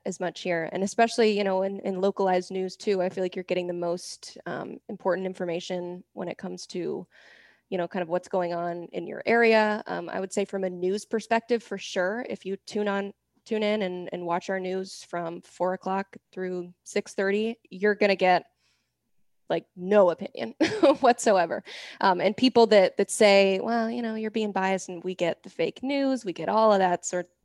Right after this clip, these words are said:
sort of stuff here locally, that the hate doesn't slow down just because you're local. Um, but as somebody that works in the building, knows the people that works, that work there, knows how a story comes to be,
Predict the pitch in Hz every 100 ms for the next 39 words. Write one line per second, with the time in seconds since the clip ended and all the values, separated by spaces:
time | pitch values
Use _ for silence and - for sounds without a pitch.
0 | _ - 190 180 - 170 - 196 175 185
1 | 180 170 175 165 - 196 277 240 - 202
2 | 185 - - 190 185 180 180 - - -
3 | - - 240 233 208 190 180 180 175 175
4 | - - 170 175 - _ _ - 220 -
5 | 220 - 247 262 269 247 226 190 190 -
6 | - 214 185 196 220 214 214 _ - -
7 | - 208 220 220 226 226 208 190 170 180
8 | 180 - - - - _ _ 185 - 165
9 | 175 202 214 202 214 208 _ - 202 196
10 | 196 - _ _ - 196 190 196 190 196
11 | - - 185 190 185 202 190 - 185 185
12 | 226